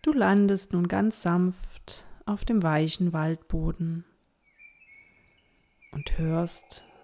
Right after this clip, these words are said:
das leise Rauschen der Bäume im Wind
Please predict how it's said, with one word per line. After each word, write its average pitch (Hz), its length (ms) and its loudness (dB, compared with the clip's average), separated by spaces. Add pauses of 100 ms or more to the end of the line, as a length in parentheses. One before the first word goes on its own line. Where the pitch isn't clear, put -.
das - 200 -10
leise 180 480 0
Rauschen 160 480 0
der 175 100 0
Bäume 156 440 2
im 175 180 -2
Wind 165 460 -4